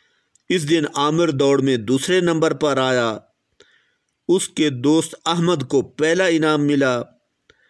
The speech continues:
अहमद आमिर को मुबारकबाद देने के लिए आगे बढ़ा, लेकिन आमिर गुस्से में दूसरी तरफ चल पड़ा। मिस सादिया ये मंजर देख रही थी।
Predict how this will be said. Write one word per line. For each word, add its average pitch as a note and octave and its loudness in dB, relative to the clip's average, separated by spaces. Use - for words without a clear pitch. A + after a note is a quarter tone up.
अहमद E3+ 0
आमिर D#3 0
को D#3+ 0
मुबारकबाद C#3+ 0
देने C#3 0
के C3+ -2
लिए B2+ 2
आगे C3+ -2
बढ़ा, C#3+ -2
लेकिन B2 -2
आमिर A#2+ -2
गुस्से A2 -2
में A2+ -4
दूसरी G#2+ -4
तरफ B2+ -6
चल A#2 -2
पड़ा। - -12
मिस F#3+ 0
सादिया B3+ 2
ये G#3+ 2
मंजर G#3 0
देख D3+ 0
रही F#3+ 0
थी। D3 -4